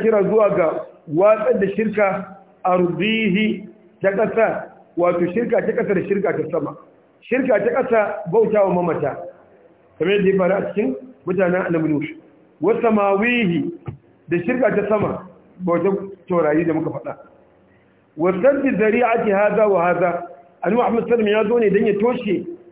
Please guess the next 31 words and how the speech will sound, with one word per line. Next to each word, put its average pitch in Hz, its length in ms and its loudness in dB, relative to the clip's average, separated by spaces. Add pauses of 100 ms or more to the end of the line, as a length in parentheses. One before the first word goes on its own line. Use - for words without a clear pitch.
hanyar 254 220 0
da 208 60 -2
za 226 180 2
ta 226 60 2
bayi 196 240 2
zuwa 220 180 2
ga 175 140 0
shirka 202 320 -2
ta 220 60 -4
ƙasa 220 360 -2 (360)
wa 170 180 0
haza, 226 480 0 (240)
ya 160 140 -2
toshe 254 220 0
hanyar 240 200 2
da 202 140 0
za 220 60 0
ta 226 60 2
bayi 190 200 2
zuwa 214 160 2
ga 170 140 -2
shirka 208 260 -4
ta 170 180 -4
sama. 160 220 -6 (1400)
Annabi 254 200 0
sallallahu 233 320 2
alaihi - 20 -4
wasallam - 40 -2
a 196 40 -2
nan 254 200 0
duniya, 247 500 0